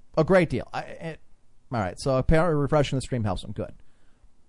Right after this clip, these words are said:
Um, you guys still sound good once you get everything fine-tuned. The problem is, this is something we have to do each and every week, and I'm not going through it.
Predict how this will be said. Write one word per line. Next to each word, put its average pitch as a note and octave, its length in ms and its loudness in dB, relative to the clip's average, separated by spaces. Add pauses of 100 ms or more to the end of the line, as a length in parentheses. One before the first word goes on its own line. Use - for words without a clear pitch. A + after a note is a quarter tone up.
(1120)
Um, E3 420 6 (2250)
you D#3+ 120 2
guys E3+ 160 4
still F#3+ 120 2
sound E3 200 4
good E3 100 4
once D3 180 2
you E3+ 60 -8
get D#3+ 80 0
everything C3+ 200 2
fine-tuned. C3 640 2
The D#3 180 2
problem G3+ 340 6
is, D#3 280 4
this D#3+ 240 2
is F3 80 -2
something F3 180 0
we D#3 100 4
have D3+ 160 4
to D3 80 -8
do D3 180 4
each D#3+ 160 -4
and D3+ 80 2
every B2+ 120 2
week, D3+ 340 0
and C3 200 -2
I'm A3+ 280 4
not F#3+ 180 4
going D3 220 2
through B2+ 220 -2
it. - 100 -14